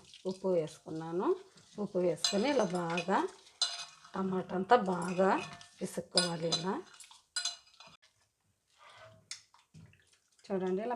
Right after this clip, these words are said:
మెత్తగా అయ్యే వరకు బాగా ఇలా ఈ టమాటాలని బాగా ఇలా పిసికేసుకోవాలి. తర్వాత మనం ఇందులోనే కందిపప్పు కూడా వేసేసుకుందాము. ముందైతే టమాటాను బాగా ఇలా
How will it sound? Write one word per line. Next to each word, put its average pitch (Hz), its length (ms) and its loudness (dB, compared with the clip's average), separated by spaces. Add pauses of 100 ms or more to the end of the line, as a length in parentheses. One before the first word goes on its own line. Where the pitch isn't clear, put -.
మెత్తగా 185 420 -2
అయ్యే 180 220 0
వరకు 175 280 -4 (140)
బాగా 165 380 -2
ఇలా 180 180 -2 (440)
ఈ 175 140 -4
టమాటాలని 170 640 -4 (100)
బాగా 170 360 -2
ఇలా 165 180 -4
పిసికేసుకోవాలి. 160 1000 -6 (840)
తర్వాత 175 300 -2 (140)
మనం 214 120 0 (100)
ఇందులోనే 170 480 -4
కందిపప్పు 175 520 -6
కూడా 170 220 -2
వేసేసుకుందాము. 160 760 -6 (100)
ముందైతే 180 400 -2 (100)
టమాటాను 165 500 -4 (140)
బాగా 160 340 -8
ఇలా 180 160 -4